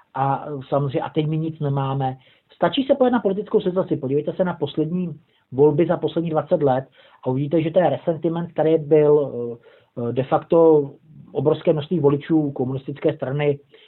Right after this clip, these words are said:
Čech a Moravy, eh, naopak dneska vzrůstající počet voličů, například, eh, eh, přímé demokracie Tomia Okamury a tak dále, ten resentiment je obrovský. A samozřejmě u té starší generace,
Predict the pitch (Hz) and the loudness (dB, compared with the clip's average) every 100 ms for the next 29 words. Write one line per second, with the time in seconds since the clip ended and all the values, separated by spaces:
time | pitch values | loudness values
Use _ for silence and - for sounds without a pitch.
0 | _ - 110 - 151 151 156 151 165 156 | _ -6 -4 -2 0 2 4 4 4 2
1 | _ _ 131 131 131 156 165 165 143 139 | _ _ -4 -2 0 2 2 2 0 -2
2 | - 160 151 131 127 127 - 147 160 147 | 0 2 2 0 -6 -4 0 0 0 -2
3 | 135 170 143 127 139 - 160 143 113 - | -2 0 0 0 -2 -2 -2 -2 -6 -10
4 | 139 151 147 147 143 131 131 127 _ _ | -2 2 2 2 0 2 2 -2 _ _
5 | _ 127 123 120 - 139 151 139 139 143 | _ -8 -6 -6 -6 -2 0 0 0 2
6 | 147 143 156 143 131 147 131 156 156 165 | 0 2 -2 0 -4 -4 -2 0 2 0
7 | 127 143 143 143 156 - - - 180 185 | 0 -2 0 0 0 -4 -20 -4 -2 0
8 | 170 170 - 214 208 202 190 180 214 220 | 0 -2 0 -2 0 -2 -4 -4 -8 -8
9 | 165 160 160 - 131 110 _ _ _ _ | -4 -4 -4 -10 -14 -14 _ _ _ _
10 | _ - 143 143 143 139 _ - 151 160 | _ -8 -4 -2 -2 -6 _ -6 -4 -4
11 | 160 175 170 190 190 143 170 - 160 - | -4 -4 -2 -2 -2 -4 -4 -2 -6 -6
12 | 160 165 160 170 165 | -8 -6 -6 -4 -4